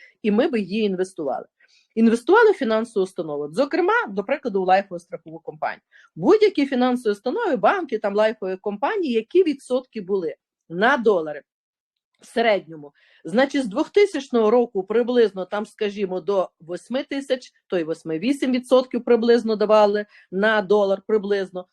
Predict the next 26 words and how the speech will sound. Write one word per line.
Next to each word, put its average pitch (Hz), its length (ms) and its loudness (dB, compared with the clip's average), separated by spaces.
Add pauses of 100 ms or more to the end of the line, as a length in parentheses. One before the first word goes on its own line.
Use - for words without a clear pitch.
(160)
Кожного 240 520 0
року - 260 -8
різні. 233 520 -8
Пам'ятаєте, 226 520 -2
після 208 320 -4
тих 214 220 -2
стрибків 196 540 -4
взагалі 196 480 -2
депозитів 254 580 -6
валютних 226 540 0
не 214 220 0
було. 208 340 4 (380)
На 240 140 0
сьогодні 320 520 -2
це, 233 160 -8
скажімо, 233 460 -4
один-два 190 540 -2
відсотки. 170 480 -10 (360)
Тобто 262 360 2
середній 269 600 4
відсоток, 220 680 -6
якщо 196 260 -8
ми 214 120 -4
візьмемо, 294 640 -4
за 202 520 2
ці 208 340 -6